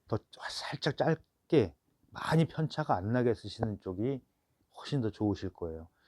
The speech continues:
이거는 이런 모양도 있고 이런 모양도 있다는 거를 제가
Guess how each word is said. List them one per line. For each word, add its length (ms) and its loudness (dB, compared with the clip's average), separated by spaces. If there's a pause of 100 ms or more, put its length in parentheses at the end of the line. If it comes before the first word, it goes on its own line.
(220)
이거는 480 2 (420)
이런 260 6
모양도 360 4
있고 220 0
이런 200 2
모양도 400 -2
있다는 340 -6
거를 260 -8
제가 420 -6